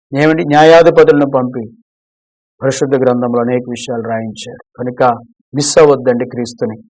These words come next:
క్రీస్తుని మిస్ అయ్యే క్రిస్మస్ మీరు చేయొద్దు. క్రీస్తుని కలిగి క్రిస్మస్ను ఆచరించాలని ప్రభు పేరట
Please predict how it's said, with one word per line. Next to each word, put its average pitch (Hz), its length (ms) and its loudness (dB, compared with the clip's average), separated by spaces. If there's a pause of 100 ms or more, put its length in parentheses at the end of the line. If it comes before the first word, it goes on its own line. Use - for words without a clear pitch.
(600)
క్రీస్తుని 208 400 4
మిస్ 185 260 2
అయ్యే 208 280 8
క్రిస్మస్ 170 420 -2
మీరు 147 180 -2
చేయొద్దు. 139 400 0 (540)
క్రీస్తుని 143 460 -4
కలిగి 143 320 0 (400)
క్రిస్మస్ను 123 560 -8
ఆచరించాలని 117 680 -8
ప్రభు 113 320 -4
పేరట 113 180 -8